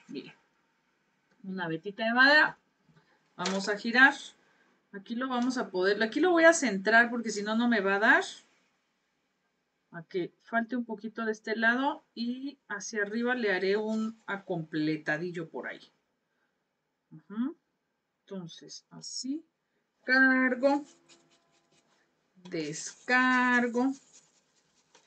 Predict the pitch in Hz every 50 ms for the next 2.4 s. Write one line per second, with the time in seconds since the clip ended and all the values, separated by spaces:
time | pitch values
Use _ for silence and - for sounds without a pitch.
0 | _ _ _ _ _ _ - - 185 165 - 139 151 - - - 233 220 - 233
1 | 226 - - - 202 156 151 156 - - - - - - 247 247 247 247 247 233
2 | 226 - _ _ 262 254 254 247